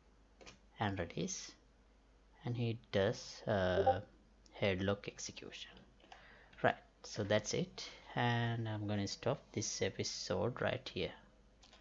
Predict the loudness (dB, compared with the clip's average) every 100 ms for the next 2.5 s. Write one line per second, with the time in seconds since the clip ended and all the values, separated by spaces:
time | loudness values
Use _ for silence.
0 | -20 -20 -14 -6 0 2 2 0 -2 0
1 | 0 0 4 6 6 4 -2 2 2 4
2 | 2 0 0 0 0